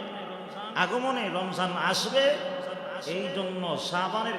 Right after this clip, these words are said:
প্রতিটা দিন গণনা করা দরকার আছে না নাই? কথা বলেন, আছে না নাই? এই হলো শাবানের এক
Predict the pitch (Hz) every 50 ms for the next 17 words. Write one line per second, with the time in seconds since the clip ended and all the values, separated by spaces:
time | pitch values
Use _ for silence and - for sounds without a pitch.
0 | - 196 202 196 - 208 226 226 233 214 - 160 196 226 240 240 240 214 214 208
1 | 190 208 208 208 202 202 190 180 - 170 170 160 151 - - - - - - -
2 | - - 202 208 202 - 202 196 185 - - 175 170 160 143 - - - - -
3 | 147 151 139 - 147 143 147 127 151 160 165 165 156 147 135 107 95 - - -
4 | - - - - - - - - - - - - 165 160 160 151 147 - 165 160
5 | 175 165 175 170 165 165 - 165 185 190 180 170 165 156 131 110 - - - -
6 | 165 - - 165 - - 165 - - 180 185 190 175 170 170 202 220 175 233 226
7 | 233 220 - - 190 202 196 220 233 226 233 214 208 -